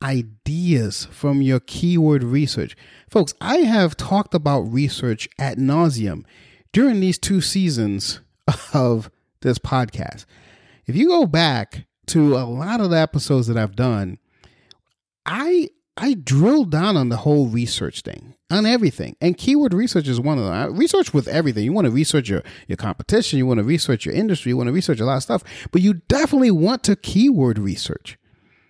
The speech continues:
Okay? It, it's, it's actually one of the things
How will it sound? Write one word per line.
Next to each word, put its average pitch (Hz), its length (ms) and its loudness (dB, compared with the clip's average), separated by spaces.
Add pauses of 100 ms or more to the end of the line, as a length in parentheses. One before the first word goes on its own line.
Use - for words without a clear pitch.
(220)
Okay? 151 460 0 (800)
It, - 160 -8 (100)
it's, - 420 -4
it's - 320 -2
actually 277 600 0 (240)
one 202 340 4
of 240 100 4
the 214 120 2
things 226 720 -2